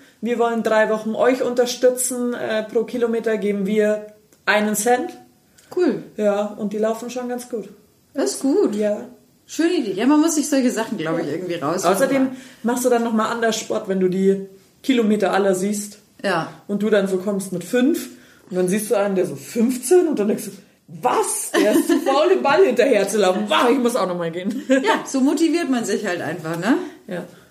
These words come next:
Speaker 2: Das ist aber genau das, glaub ich, was halt im Moment halt so bei, bei allen langsam so eine Müdigkeit halt
Speaker 1: Ja, und die denken
Speaker 2: produziert, weil man halt so dieses, äh, diesen gesellschaftlichen, sozialen
Speaker 1: Ja.
Speaker 2: Druck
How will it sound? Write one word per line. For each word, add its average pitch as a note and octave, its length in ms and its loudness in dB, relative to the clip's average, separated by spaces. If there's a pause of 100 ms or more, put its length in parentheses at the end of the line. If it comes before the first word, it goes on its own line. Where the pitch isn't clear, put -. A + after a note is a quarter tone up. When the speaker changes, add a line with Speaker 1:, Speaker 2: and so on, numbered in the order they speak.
(280)
Speaker 2:
Das - 300 -8
ist - 160 -8
aber B3+ 180 -2
genau B3 300 -2
das, C4 160 -2
glaub C4 180 -2
ich, A#3+ 120 0
was B3+ 160 -2
halt A#3+ 180 -2
im A3+ 100 -4
Moment B3 320 2
halt A3+ 180 -2
so G#3+ 280 -8
bei, G3+ 200 -6
bei G3+ 120 -4
allen A3 220 0
langsam A#3+ 300 0
so A3+ 60 -4
eine A3 100 -4
Müdigkeit C#4 520 2
halt C4 140 0 (560)
Speaker 1:
Ja, G#3 280 2
und C4 220 -4
die C4 100 -2
denken C#4 220 2
Speaker 2:
produziert, C#4+ 560 2
weil B3+ 180 2
man C4 280 4
halt B3+ 160 -2
so B3+ 80 -4
dieses, A#3 480 -4
äh, A3+ 480 -4
diesen A3 720 -10
gesellschaftlichen, A#3 680 -4
sozialen A#3 580 0
Speaker 1:
Ja. F#3 120 -2
Speaker 2:
Druck D4 180 2